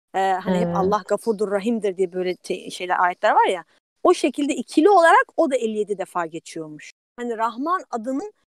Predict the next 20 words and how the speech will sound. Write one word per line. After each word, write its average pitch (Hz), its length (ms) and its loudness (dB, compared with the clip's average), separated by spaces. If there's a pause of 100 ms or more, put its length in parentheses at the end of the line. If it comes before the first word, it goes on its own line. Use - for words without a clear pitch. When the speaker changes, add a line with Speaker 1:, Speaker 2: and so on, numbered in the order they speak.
(200)
Speaker 1:
adında 233 360 -2
hani 220 120 -8
rahmet 208 400 -4
de 208 80 0
var, 196 100 2
gazap 208 380 -4
da 202 80 -4
var 208 180 0
dedik 262 280 -10
ya. 185 160 0 (500)
Demek 254 220 -2
ki 240 140 -2
rahmeti 226 440 0
galebe 233 340 2
çalıyor 285 420 2
ki 359 160 2 (460)
Gafur 302 320 -2
Rahim 294 340 2
sıfatları - 540 -2
da 466 120 2